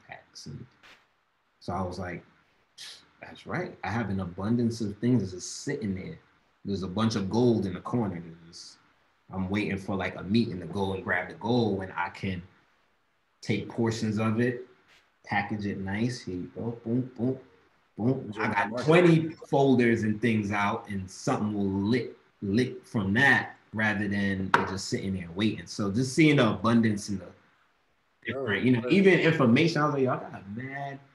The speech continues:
Speaker 1: information." Like, at, more than anything else, what I have is information.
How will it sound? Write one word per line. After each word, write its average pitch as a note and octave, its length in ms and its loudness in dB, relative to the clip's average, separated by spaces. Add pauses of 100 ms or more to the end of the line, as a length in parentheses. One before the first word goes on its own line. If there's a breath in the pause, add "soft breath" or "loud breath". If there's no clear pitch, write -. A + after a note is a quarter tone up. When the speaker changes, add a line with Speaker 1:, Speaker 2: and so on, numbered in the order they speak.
(440 soft breath)
Speaker 1:
information." A2+ 840 -2
Like, E2+ 220 -10 (1700)
at, A2 240 -4
more C3+ 380 6
than D#3 180 6
anything D3+ 640 4
else, A2 380 0
what G#2 160 -4
I G2+ 60 -2
have G2+ 320 -2
is F2 160 -18
information. F#2 680 -10